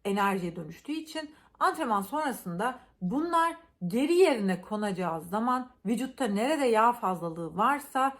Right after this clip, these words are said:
oradaki yağları çekiyor ve kasların içine yolluyor. Böylece ne oluyor?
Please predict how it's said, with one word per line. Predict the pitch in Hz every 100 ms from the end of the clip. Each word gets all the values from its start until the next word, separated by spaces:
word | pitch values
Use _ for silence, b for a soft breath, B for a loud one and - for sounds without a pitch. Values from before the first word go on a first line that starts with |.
| B _ -
oradaki | 311 320 220 190 -
yağları | 175 233 233 185 175 -
çekiyor | - 233 233 269 277 277 277 254
ve | 262
kasların | 269 254 - 220 247
içine | 196 - 208
yolluyor. | 185 160 - - -
Böylece | 165 170 254 294 254 196 170 170
ne | 190
oluyor? | 269 302 247 220 233